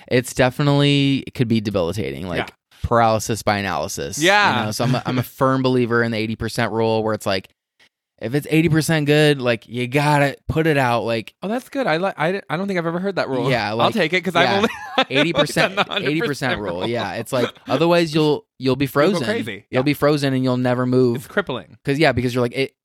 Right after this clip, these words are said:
Speaker 1: it's the thing, the, the secret is, like, it's never gonna be perfect. Like, you're never
Speaker 2: True,
Speaker 1: gonna be
Speaker 2: true.
Speaker 1: fully satisfied. So if you can be satisfied with eighty percent, you know, there's certain, certainly there's gonna be certain instances where, like, you wanna make sure that whatever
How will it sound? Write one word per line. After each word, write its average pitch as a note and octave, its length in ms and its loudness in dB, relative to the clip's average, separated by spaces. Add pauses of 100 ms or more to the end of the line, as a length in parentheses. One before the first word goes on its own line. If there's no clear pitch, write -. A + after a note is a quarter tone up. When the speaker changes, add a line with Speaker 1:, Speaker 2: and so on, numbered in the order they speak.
(120)
Speaker 1:
it's C3+ 220 -2
the C3+ 160 0
thing, E3 220 -2
the, A#2 280 0
the A2 140 -6
secret - 400 -2
is, A#2 220 0
like, A#2 100 -2
it's A2+ 120 -4
never A#2+ 280 2
gonna F2+ 220 -6
be F2+ 100 -8
perfect. E2+ 420 -4
Like, G#2+ 200 -6
you're A#2+ 160 0
never A#2+ 320 2
Speaker 2:
True, D3+ 80 6
Speaker 1:
gonna A#2+ 120 2
be A#2 200 -2
Speaker 2:
true. G#2+ 240 -4
Speaker 1:
fully A2 180 0
satisfied. A2 560 0
So A2+ 80 -4
if A2 60 -6
you B2+ 80 -10
can D3+ 80 -4
be C#3 80 0
satisfied A#2+ 580 0
with G#2+ 160 -8
eighty A2 200 -4
percent, C3+ 500 -2 (640)
you G#3 40 2
know, G#3 60 4
there's G3+ 240 2
certain, G#2 400 0
certainly D3 300 2
there's A#2+ 140 4
gonna A#2 80 4
be G#2 40 0
certain A2+ 220 2
instances G#2 420 -4
where, G2+ 80 0
like, F#2 220 -4
you B2 100 0
wanna A#2 180 2
make A2 180 -2
sure A2 200 -6
that G2+ 260 -6
whatever A2 380 -2